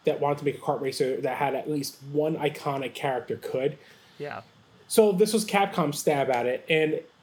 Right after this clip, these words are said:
Speaker 1: I just found it interesting that it released in Europe and Japan, but it didn't release overseas. The game was
Speaker 2: Mm-hmm.
Speaker 1: fully in English in Europe, so it really couldn't have been that hard to just port it over here. I think it would have sold decent.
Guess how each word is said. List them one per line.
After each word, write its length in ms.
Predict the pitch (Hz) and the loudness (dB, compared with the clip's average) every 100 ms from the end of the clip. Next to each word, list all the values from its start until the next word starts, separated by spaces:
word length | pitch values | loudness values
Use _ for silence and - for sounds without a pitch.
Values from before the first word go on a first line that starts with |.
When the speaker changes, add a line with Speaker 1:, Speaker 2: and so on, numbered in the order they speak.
| _ - | _ -4
Speaker 1:
I 80 | 170 | 0
just 200 | 170 190 | 2 4
found 200 | 214 196 180 | 4 4 4
it 60 | |
interesting 380 | 170 202 - 165 | 2 -2 0 2
that 120 | 147 | 2
it 100 | 147 | 2
released 340 | 143 151 180 160 | 4 4 2 0
in 80 | 151 | 0
Europe 300 | 151 151 170 | 2 0 0
and 100 | 143 | -2
Japan, 400 | 135 202 220 180 | 0 2 2 2
but 100 | 143 | 0
it 100 | 123 | 2
didn't 240 | 156 151 | 0 0
release 260 | 143 143 139 | -2 -2 -2
overseas. 640 | 117 - 165 113 - - | -4 -4 -6 -8 -10 -10
The 80 | 135 | -4
game 200 | 143 151 | -2 0
was 140 | 135 | -2
Speaker 2:
Mm-hmm. 100 | - | -4
Speaker 1:
fully 280 | 190 180 160 | 0 0 2
in 80 | 165 | 2
English 360 | 220 131 220 127 | 2 2 -2 -2
in 60 | |
Europe, 320 | 117 113 120 | -4 -4 -6
so 80 | 160 | -4
it 140 | 156 - | -4 -2
really 260 | 156 160 131 | 0 2 0
couldn't 260 | - 156 | 0 -2
have 100 | 127 | 0
been 160 | 117 127 | 0 0
that 140 | 127 | -2
hard 340 | - 147 139 123 | -2 -2 0 -4
to 60 | |
just 200 | 123 120 - _ _ | -6 -8 -10 _ _
port 220 | - 147 | 2 2
it 80 | 135 | 2
over 220 | 127 139 | 0 0
here. 380 | 110 151 147 123 - | 0 0 -2 -2 -4
I 100 | 151 | -2
think 180 | 294 | 0
it 200 | 403 311 - _ | 0 -2 -8 _
would 180 | 165 202 | 2 2
have 120 | 196 | 2
sold 500 | - - 165 170 135 | -2 -2 0 0 -4
decent. 540 | - 165 - 117 - | -6 -4 -2 -2 -4